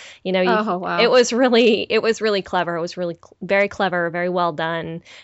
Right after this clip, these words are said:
Speaker 1: and executed nicely, you know, to the point where it was, you know, a big advertisement, but it wasn't obvious that it was a big advertisement. Um,
Speaker 2: Yeah.
Speaker 1: it was really well written, and, you know, I'm a sucker for good writing, and that was, that was really well done in terms of the marketing.
Speaker 2: Yeah.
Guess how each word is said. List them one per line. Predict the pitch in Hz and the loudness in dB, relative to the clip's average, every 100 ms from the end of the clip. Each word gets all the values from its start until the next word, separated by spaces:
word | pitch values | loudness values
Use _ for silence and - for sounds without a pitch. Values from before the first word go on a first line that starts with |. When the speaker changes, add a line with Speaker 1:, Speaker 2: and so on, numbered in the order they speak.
| - | -4
Speaker 1:
and | 190 185 180 | -2 0 -2
executed | 202 - 190 190 180 | -4 -4 -6 -4 -2
nicely, | 165 165 165 - 165 165 170 | -2 -2 -4 -6 -6 -4 -4
you | 185 | -2
know, | 180 | -2
to | 190 | -2
the | 196 | -2
point | 202 185 185 | 0 0 0
where | 180 | 0
it | - | 2
was, | 196 196 208 | 2 2 0
you | 196 | -2
know, | 180 175 | -2 -2
a | - | -4
big | 170 196 196 | -2 0 2
advertisement, | 185 180 185 180 180 214 190 | 2 0 -2 -2 -2 -2 -2
but | 190 | -2
it | 190 | 0
wasn't | 202 208 196 190 - | 0 0 -2 -4 -2
obvious | 185 196 175 185 | 0 0 -2 -8
that | 185 180 | -6 -6
it | |
was | 175 | -6
a | 170 | -4
big | 175 175 | -4 -2
advertisement. | - - 180 - - - 208 - - - - - | -4 -6 -6 -8 -10 -12 -12 -14 -20 -20 -20 -8
Um, | 185 175 | -4 -2
Speaker 2:
Yeah. | 170 - | -2 -4
Speaker 1:
it | |
was | 190 185 | -4 -4
really | 175 175 | -4 -4
well | 170 165 165 | -2 -2 -2
written, | 165 175 165 160 | -4 -6 -8 -6
and, | 180 180 - - | -4 -4 -6 -8
you | 185 | -4
know, | 180 | -2
I'm | 180 180 | -2 -4
a | |
sucker | - 185 185 | -4 -4 -4
for | - 165 | -6 -6
good | 175 | -4
writing, | 165 160 165 160 160 - | -2 -2 -2 -4 -8 -8
and | - 165 | -10 -6
that | 180 180 | -6 -4
was, | 175 175 - | -4 -4 -6
that | 214 202 | -4 -4
was | 202 | -4
really | 240 240 | -4 -2
well | 220 208 | 0 0
done | 190 170 | -2 -4
in | 160 | -8
terms | - 170 - | -12 -12 -12
of | 160 - | -14 -12
the | |
marketing. | 165 165 - 185 | -12 -12 -12 -8
Speaker 2:
Yeah. | 196 160 | -8 -8